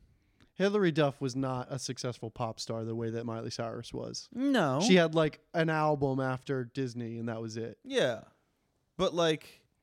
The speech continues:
Speaker 2: but you get what I'm saying, though. Like, the idea of, like, a Disney star becoming a pop star is not,
Speaker 1: Yeah, but
Speaker 2: wasn't made by Miley Cyrus.
Speaker 1: it, it was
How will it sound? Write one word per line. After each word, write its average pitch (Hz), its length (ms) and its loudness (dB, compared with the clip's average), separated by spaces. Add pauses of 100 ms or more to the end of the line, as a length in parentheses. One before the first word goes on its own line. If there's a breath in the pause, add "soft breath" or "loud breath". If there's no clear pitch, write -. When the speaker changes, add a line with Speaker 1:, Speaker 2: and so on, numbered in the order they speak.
(1800)
Speaker 2:
but 160 120 -8
you 175 80 -8
get 196 120 2
what 165 100 2
I'm 120 100 0
saying, 127 340 0
though. 101 180 -8
Like, 113 280 -2
the 139 220 2
idea 143 360 4
of, 131 80 2
like, 123 160 4
a 120 60 4
Disney 120 360 0
star 113 200 0
becoming 110 340 -4
a 98 40 -4
pop 110 280 -4
star 104 260 -2
is 107 100 -6
not, 120 340 2 (280 soft breath)
Speaker 1:
Yeah, 175 180 2
but 131 180 -8
Speaker 2:
wasn't 151 360 6
made 139 500 2
by 123 160 4
Miley 123 320 2
Cyrus. 123 680 4
Speaker 1:
it, 175 40 0
it 170 200 0
was 160 680 2